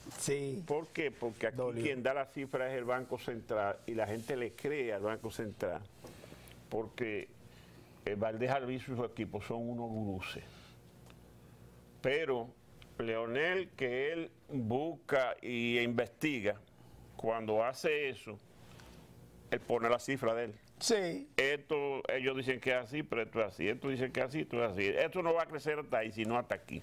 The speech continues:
Speaker 1: Sí.
Speaker 2: Y entonces le desmontó el, el, el, el muñeco del Banco Central. Y yo sé que a Luis eso le duele. Le reconoció el trabajo realizado en el Plan Nacional de,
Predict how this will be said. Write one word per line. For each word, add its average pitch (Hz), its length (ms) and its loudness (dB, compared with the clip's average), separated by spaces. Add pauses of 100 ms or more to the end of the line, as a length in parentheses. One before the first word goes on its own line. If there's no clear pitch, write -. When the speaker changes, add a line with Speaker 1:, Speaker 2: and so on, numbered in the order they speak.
(160)
Speaker 1:
Sí. 165 520 0 (100)
Speaker 2:
Y - 80 0
entonces 156 560 0
le 139 260 4
desmontó 135 880 2
el, 127 320 -2
el, 104 500 0 (1080)
el, 107 440 0
el 123 160 2
muñeco 131 560 0
del 131 160 4
Banco 123 340 0
Central. 95 600 -2 (720)
Y 120 120 2
yo 110 120 2
sé 123 220 2
que 120 140 0
a 110 60 2
Luis 107 260 0
eso 110 200 -2
le 101 180 -2
duele. 90 540 -2 (560)
Le 113 180 0
reconoció 117 1000 0 (960)
el 113 380 2
trabajo 127 600 2
realizado 127 840 0
en 113 160 -2
el 104 180 -2
Plan 120 400 -2
Nacional 113 500 -2
de, 95 380 -2